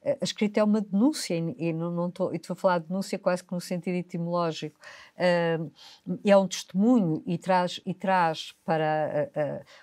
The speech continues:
o palco da, da, da, da, da academia situações que de outra forma não seriam conhecidas. É claro que podemos fazer outras coisas, podemos, que tu fizeste muito admiravelmente,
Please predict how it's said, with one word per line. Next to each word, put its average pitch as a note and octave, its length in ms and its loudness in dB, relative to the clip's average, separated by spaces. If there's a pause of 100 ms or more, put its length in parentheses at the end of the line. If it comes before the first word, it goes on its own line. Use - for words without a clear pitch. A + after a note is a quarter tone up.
(100)
o D3+ 80 -6
palco F#3 680 4
da, D3 160 -2
da, C#3+ 260 -6
da, D#3 320 -4
da, D3 320 -4
da D3 200 -2
academia E3+ 840 -4 (200)
situações G#3 760 -4
que - 160 -16
de G3 80 -4
outra G3+ 200 -6
forma F#3+ 340 0
não F#3+ 140 -4
seriam F#3 480 -6 (400)
conhecidas. F#3 580 -2 (400)
É F#3+ 100 0
claro G3+ 400 4
que F#3+ 220 -4
podemos G3 460 -2
fazer G3+ 340 -4
outras G3+ 280 -6
coisas, F#3 500 -4
podemos, E3 500 -4
que - 160 -20
tu F#3+ 100 -2
fizeste D#3+ 720 -4
muito E3 240 -6
admiravelmente, D3+ 840 -6